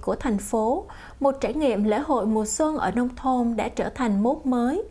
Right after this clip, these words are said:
Có một bầu không khí lễ hội mạnh mẽ tại lễ hội Chúc lành ở Hồng Kông năm nay, và một lượng lớn du khách đã đến.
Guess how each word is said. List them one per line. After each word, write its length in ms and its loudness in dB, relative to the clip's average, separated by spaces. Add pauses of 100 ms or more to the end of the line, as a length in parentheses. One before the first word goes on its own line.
(560)
Có 100 0
một 260 0
bầu 180 2
không 200 0
khí 380 0
lễ 240 0
hội 320 2
mạnh 240 0
mẽ 240 0
tại 280 -2
lễ 240 0
hội 240 0
Chúc 180 -4
lành 260 0
ở 160 -2
Hồng 180 -2
Kông 280 0
năm 200 2
nay, 260 2 (480)
và 300 2
một 260 2
lượng 240 2
lớn 380 2
du 80 4
khách 260 -2
đã 140 0
đến. 340 0